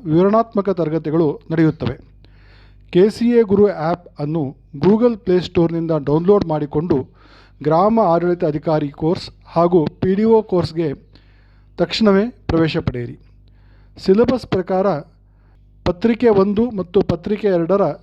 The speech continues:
ಚಾಪ್ಟರ್ ವೈಸ್ ಟೆಸ್ಟ್‌ಗಳು, ಮಾಕ್ ಟೆಸ್ಟ್‌ಗಳು ಮತ್ತು ಹಿಂದಿನ ವರ್ಷಗಳ ಪ್ರಶ್ನೆ ಪತ್ರಿಕೆಗಳ ಟೆಸ್ಟ್‌ಗಳು ಹಾಗೂ ಅನುಭವಿ ಉಪನ್ಯಾಸಕರಿಂದ ಈ ಎಲ್ಲ ಟೆಸ್ಟ್‌ಗಳ ಚರ್ಚೆ ಮತ್ತು ವಿವರಣಾತ್ಮಕ ತರಗತಿಗಳು ನಡೆಯುತ್ತವೆ.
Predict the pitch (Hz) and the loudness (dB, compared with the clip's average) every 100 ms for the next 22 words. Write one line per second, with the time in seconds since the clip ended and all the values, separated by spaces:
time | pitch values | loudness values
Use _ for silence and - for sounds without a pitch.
0 | _ - 180 185 - 233 214 208 185 - | _ -2 0 0 0 2 2 0 -2 -6
1 | 156 - 147 180 - _ - - 160 202 | -6 -4 -4 -4 -6 _ -20 -6 -2 -2
2 | 202 - 160 - 147 190 - - - - | -4 -4 -4 -2 -2 -2 -6 -20 -20 -20
3 | - - 190 240 180 190 240 247 220 180 | -6 -4 0 2 2 2 2 2 2 0
4 | - 196 190 170 156 - 208 202 - 185 | 0 2 2 -2 -6 -4 -2 -2 -4 -8
5 | 185 185 180 160 143 - 147 233 - - | -4 -2 -2 -4 -6 -2 0 0 -6 -20
6 | - - - 175 196 208 160 - 170 170 | -20 -20 0 2 4 4 2 0 -4 0
7 | 220 233 247 233 180 202 196 185 170 175 | 2 2 2 2 2 0 0 -2 -4 -6
8 | 170 180 196 151 - _ _ _ - 190 | -4 -2 0 -2 -6 _ _ _ -6 0
9 | 180 175 220 247 240 190 175 196 185 180 | 2 4 4 2 0 -4 -2 -2 -2 -2
10 | 165 160 196 226 _ 175 175 196 160 180 | -6 -2 -4 -4 _ -10 0 2 2 2
11 | 202 233 233 208 196 175 165 170 165 180 | 2 0 -2 -6 -4 -4 -4 -4 0 0
12 | 160 - 156 160 151 120 131 | 0 -4 -2 -2 -2 -4 -8